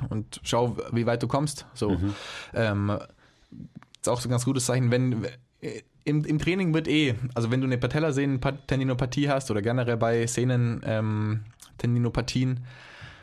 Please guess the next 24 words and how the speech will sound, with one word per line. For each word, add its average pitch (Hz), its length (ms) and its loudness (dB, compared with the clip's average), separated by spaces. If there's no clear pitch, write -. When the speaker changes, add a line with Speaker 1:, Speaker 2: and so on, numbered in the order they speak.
Speaker 1:
mit 127 180 2
Aktivität 135 580 2
wärmt 131 240 2
sich 123 80 0
der 123 120 0
Schmerz 127 280 0
so 123 80 0
ein - 20 2
bisschen 120 220 0
auf 104 360 0
und 107 140 0
wird 107 200 0
weniger 107 340 2
werden. 104 300 2
Das - 100 -2
heißt, - 380 -2
also 107 180 0
vermeintlich, 107 440 0
wenn 107 80 0
du 107 60 0
nicht 107 140 0
in 107 80 0
Extremposition 101 760 0
gehst, 98 440 -2